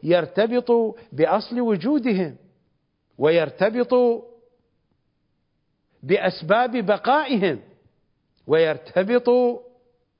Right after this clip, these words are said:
بعلل نمائهم، ويرتبط بأسباب اندثارهم ورجوعهم، ويرتبط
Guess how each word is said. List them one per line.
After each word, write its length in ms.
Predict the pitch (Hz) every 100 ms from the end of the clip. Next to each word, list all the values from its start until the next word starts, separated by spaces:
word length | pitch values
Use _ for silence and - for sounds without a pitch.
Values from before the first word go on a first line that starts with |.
| _ _ -
بعلل 720 | 135 139 175 190 240 254 247
نمائهم، 800 | 220 208 254 339 311 294 254 202 117 - _ _ _ _ _ _ _ _ _ _ _ _ _ _ _ _ _ -
ويرتبط 1080 | 170 185 165 147 202 226 254 247 247 240 233 - -
بأسباب 800 | 151 233 220 - 175 262 285 285
اندثارهم 1000 | 277 220 226 240 294 349 359 269 349 339
ورجوعهم، 960 | 330 320 302 269 359 330 240 247 139 - _ _ _ _ _ _ _ _ _ _ _ _ _ _ _ _ _ _ _ _ _ _ _ _ _ _ _ -
ويرتبط 800 | 175 202 180 139 220 247 269